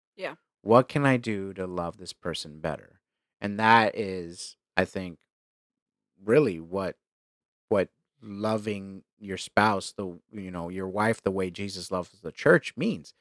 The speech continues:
Speaker 1: Mm-hmm.
Speaker 2: Because how many times do we disappoint God? Like, that was my whole point with talking about not reading the Bible on vacation, all that. Like, like, I know that, that, that disappointed God,
Speaker 1: Mm-hmm.
Speaker 2: but he still loves me, right?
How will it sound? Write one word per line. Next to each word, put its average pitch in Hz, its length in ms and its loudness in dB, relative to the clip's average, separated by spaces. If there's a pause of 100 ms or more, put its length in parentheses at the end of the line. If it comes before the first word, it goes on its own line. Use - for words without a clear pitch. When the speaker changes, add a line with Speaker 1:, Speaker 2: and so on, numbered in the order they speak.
(120)
Speaker 1:
Mm-hmm. 214 160 -14
Speaker 2:
Because 127 220 6
how 156 180 8
many 185 240 4
times 156 560 2
do 113 140 -4
we 113 160 -2
disappoint 120 760 -4
God? 113 500 2 (480)
Like, 131 200 10
that 143 120 12
was 165 140 12
my 160 120 6
whole 135 180 0
point 131 240 2
with 110 160 -6
talking 117 380 6
about 98 380 2
not 104 280 2
reading 101 240 -10
the 95 80 -6
Bible 95 400 2
on 92 160 -8
vacation, 92 480 -8
all 92 140 -8
that. 113 200 -4
Like, 107 220 -2 (1300)
like, 143 260 8
I 151 140 12
know 147 280 12
that, 104 260 6 (220)
that, 98 260 2
that 98 200 0
disappointed 95 680 -6
God, 76 380 -2 (260)
Speaker 1:
Mm-hmm. 196 180 -20 (440)
Speaker 2:
but 139 140 12
he 131 100 4
still 127 420 10
loves 113 520 6
me, - 180 -16 (540)
right? 117 320 4